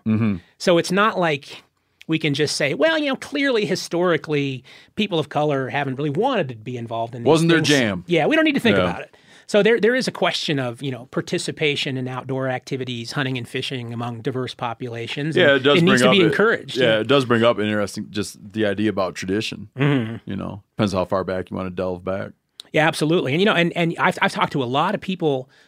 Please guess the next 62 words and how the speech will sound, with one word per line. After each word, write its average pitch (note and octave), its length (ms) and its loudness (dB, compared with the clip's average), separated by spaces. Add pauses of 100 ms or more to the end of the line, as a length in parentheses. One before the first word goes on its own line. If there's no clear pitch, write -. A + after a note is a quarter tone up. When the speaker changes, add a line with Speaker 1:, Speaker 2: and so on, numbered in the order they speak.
(120)
Speaker 2:
over C#3+ 220 0
the C3 80 -2
years C3 320 0
that D3 120 -2
I've B2 220 0
met, B2 340 -4 (160)
you C#3+ 140 -6
know, A#2+ 220 -6 (560)
just - 400 -4 (440)
not D3+ 200 4
in C3+ 60 0
the A#2+ 80 -4
context D#3 600 -4
of C#3 160 -6
my B2 180 -4
work, F3 300 2
but C3 100 -4
I've A#2+ 120 -2
just B2+ 200 -6 (100)
met C#3 300 -4
them C#3+ 200 -2
and, A#2+ 200 -6 (320)
and, C3 220 -4
"Oh, C#4+ 160 4
you A3 100 0
do A3+ 140 0
hunting A#3+ 180 -2
and A3 100 -2
fishing? A3+ 320 -6
Oh, A#3+ 300 -4
yeah, D4+ 580 0
my A3+ 120 -2
family C#4 380 -2
used - 100 -6
to D3+ 80 -6
be - 80 -16
really A#3 320 0
big A3+ 260 0
into D#3 200 0
that. A2+ 500 -6
And, D3 180 -6
you D#3 60 -6
know, G#3 420 -4
not G#3+ 260 -4
so A3+ 120 -4
much G#3+ 260 -4
now." F#3 320 -2
And C3+ 80 -16
I - 40 -16
said, - 100 -20
"Where'd A3 160 -6
your G#3+ 80 -8
family G3+ 240 -10
come G3 180 -8
from?" A2+ 180 -8
"Oh, F3+ 200 -4
we E3+ 140 -4
migrated A2+ 480 -6
from F3 200 -10
Mississippi, F3+ 480 -8
you F3+ 300 -8
know, E3+ 60 -10